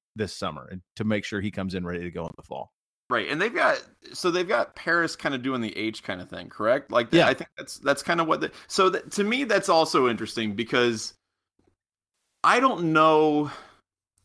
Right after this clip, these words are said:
Speaker 2: and, and granted, I'm, I haven't been at the practices, and I haven't necessarily been, like, following, you know, like, Paris Campbell around for the past several years, but I don't know that he is a natural fit for the H. It, is that
Speaker 1: He's not as shifty.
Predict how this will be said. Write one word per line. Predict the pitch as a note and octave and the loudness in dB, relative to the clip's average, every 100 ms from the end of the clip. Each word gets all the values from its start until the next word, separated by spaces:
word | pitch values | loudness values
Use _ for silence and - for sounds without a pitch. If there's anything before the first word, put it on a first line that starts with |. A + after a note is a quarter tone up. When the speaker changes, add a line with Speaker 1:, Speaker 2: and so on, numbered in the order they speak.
| _ - | _ -8
Speaker 2:
and, | C#3 C#3+ - | -4 -4 -4
and | D#3+ | -2
granted, | C#3+ G#2 G2+ | 0 2 2
I'm, | A#2+ A#2+ - | 2 2 -2
I | B2 | 0
haven't | A#2+ A#2 | 0 0
been | A2 | 0
at | G#2+ G2+ | -2 -4
the | |
practices, | A2+ F#2+ F#2 F#2+ G2 F2+ | -2 -2 -2 -8 -8 -4
and | F#2 | -2
I | F#2 | -2
haven't | F#2 E2+ | -4 -8
necessarily | F#2 F#2 G2+ F#2+ | -8 -8 -6 -4
been, | F#2+ F#2+ | -4 -6
like, | G2 | -6
following, | - G2+ F#2+ F#2+ F#2+ F#2+ F#2+ - | -4 0 0 0 0 -2 -4 -6
you | G#2+ | -6
know, | F#2 F#2 | -6 -6
like, | G2 - _ | -10 -10 _
Paris | B2 A2 - | 0 2 2
Campbell | B2 B2 A#2 | 4 6 6
around | G#2 G#2 G2 | 6 6 2
for | G2+ | -2
the | |
past | F#2 F#2+ - | 0 0 0
several | G2+ G2+ | -2 0
years, | F#2 - - - - | -2 -6 -20 -20 -2
but | C#3 - - | 0 0 0
I | G3+ | 2
don't | A#3 | 4
know | G3+ | 4
that | F3+ E3 | 4 4
he | D#3+ | 4
is | B2+ | 4
a | |
natural | A2 A#2 A#2+ - B2 G#2 | 2 2 2 2 0 0
fit | - A#2 G#2+ - _ - | -2 0 0 -2 _ -12
for | - | -6
the | G2+ C#2+ | -2 -2
H. | D2 - - - | -4 -8 -16 -8
It, | A2 G#2 C3 B2+ | -4 -4 -2 -4
is | C3+ C#3 | -2 2
that | G#3+ G#3 - C3 | 4 2 -2 -6
Speaker 1:
He's | C3 | 2
not | F#3+ F#3 | 2 2
as | C3 | -2
shifty. | - F#3+ - A2+ G2+ | 6 6 6 0 0